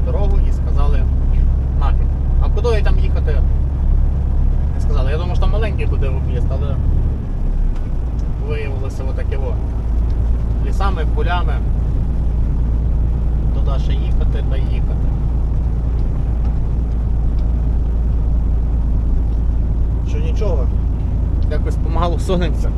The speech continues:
Не перший раз блудити в Польщі. Бачите, куди ми виїхали? В Замості.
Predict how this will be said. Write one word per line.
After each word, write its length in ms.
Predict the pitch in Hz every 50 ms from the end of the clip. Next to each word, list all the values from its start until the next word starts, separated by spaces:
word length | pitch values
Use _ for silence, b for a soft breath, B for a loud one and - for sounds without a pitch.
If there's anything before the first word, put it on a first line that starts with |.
| - -
Не 80 | - -
перший 360 | 151 175 175 175 - 180 175
раз 220 | 185 180 185 180 -
блудити 440 | - - 175 - 175 175 156 -
в 60 | 151 143
Польщі. 420 | - 170 165 180 - - - 147 - - - - - - - - - - - - - - - - - - - - - - - - - - - - - -
Бачите, 440 | 123 127 127 - - - - - - -
куди 200 | - 170 185 185
ми 160 | 190 202 202 208
виїхали? 640 | - 220 226 - 226 - - 226 226 226 220 - - - - - - - - - - - - - - - - - - - - - - - - - - - - - - - - - - - -
В 20 | -
Замості. 560 | - 156 151 139 113 - - - - -